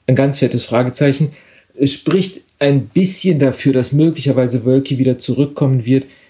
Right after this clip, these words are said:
in der Handhabung, wie das Bistum jetzt weitergeleitet wird. Es wird dann immer ein sogenannter Administrator eingesetzt, der die Geschäfte des Erzbischofs übernimmt. Das ist in aller Regel immer ein Bischof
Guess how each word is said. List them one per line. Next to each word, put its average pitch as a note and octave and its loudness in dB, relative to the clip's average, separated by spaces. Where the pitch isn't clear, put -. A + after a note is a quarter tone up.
in C3 0
der A#2+ 0
Handhabung, C3 0
wie B2 0
das B2 0
Bistum A#2+ -2
jetzt A#2+ -2
weitergeleitet A2 0
wird. F#2+ -2
Es - -10
wird A#2 0
dann A2 0
immer B2 0
ein G#2 0
sogenannter A2+ -2
Administrator B2+ -2
eingesetzt, B2 0
der A2+ 2
die A2+ -2
Geschäfte G#2+ -2
des - -4
Erzbischofs G#2 -2
übernimmt. G2 -4
Das A2 0
ist - -2
in A#2+ -2
aller C#3+ 0
Regel C#3+ 0
immer C#3+ 0
ein B2 0
Bischof C#3 0